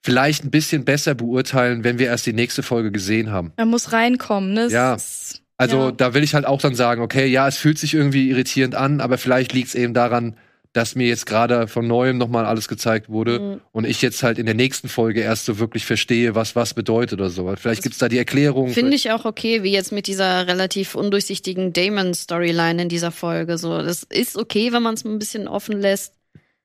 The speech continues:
Speaker 3: Ne, also das nächste Folge haben wir ja auch noch. Und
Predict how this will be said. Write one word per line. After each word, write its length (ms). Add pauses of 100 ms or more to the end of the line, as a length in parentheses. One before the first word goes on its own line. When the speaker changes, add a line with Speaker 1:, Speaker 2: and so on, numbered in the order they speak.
(260)
Speaker 3:
Ne, 200
also 360 (320)
das 180 (120)
nächste 300
Folge 420
haben 120
wir 80
ja 120
auch 80
noch. 300
Und 260